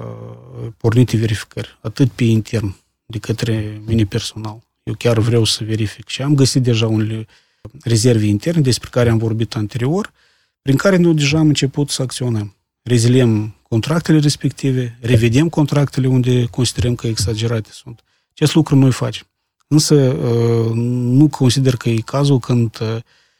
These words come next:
acum suntem responsabili, pe de o parte, de asigurarea cu furnizarea gazelor, pe de altă parte, prin politici tarifare, prin aducerea inclusiv, e, pentru că s-a adus, e,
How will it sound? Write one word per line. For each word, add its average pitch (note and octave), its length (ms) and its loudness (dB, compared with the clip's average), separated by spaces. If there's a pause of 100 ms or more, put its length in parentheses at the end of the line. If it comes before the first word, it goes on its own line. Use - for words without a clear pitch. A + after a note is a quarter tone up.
(300)
acum B2+ 380 0
suntem A#2 440 2
responsabili, A2+ 680 0
pe A2+ 140 -10
de A2 80 -4
o A2+ 80 0
parte, - 520 -6 (260)
de A2+ 420 2 (180)
asigurarea A#2 540 0
cu G2+ 180 -8
furnizarea A2 540 -4
gazelor, D#3+ 520 -4 (520)
pe - 80 -4
de B2 100 2
altă C3+ 240 2
parte, A2+ 520 -2 (640)
prin C3+ 180 4
politici C#3 400 2
tarifare, A2 500 -4
prin A#2 280 0
aducerea A#2 640 -2
inclusiv, A#2 680 -2
e, A#2 40 -4 (1200)
pentru A2 200 -8
că - 160 -6 (520)
s-a A2+ 420 -8
adus, C3 400 -2
e, C3 60 -4